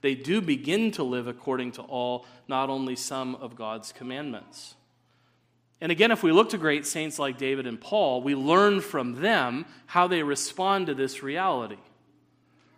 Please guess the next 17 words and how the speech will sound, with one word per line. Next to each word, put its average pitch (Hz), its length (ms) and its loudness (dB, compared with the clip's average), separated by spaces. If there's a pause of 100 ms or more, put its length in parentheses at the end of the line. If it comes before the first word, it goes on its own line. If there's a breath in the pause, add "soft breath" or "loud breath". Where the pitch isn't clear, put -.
(100)
Right? 143 180 -2
"Enter 220 340 4
not 208 240 8
into 185 220 2
judgment 175 460 0
with 160 180 -4
your 147 120 -2
servant, 156 420 -4
Lord, 131 200 -2
for 135 160 -6
no 147 180 2
one 170 180 2
in 156 100 -2
your 143 100 -2
sight 135 300 -6
is 123 160 -6
righteous." 120 480 -6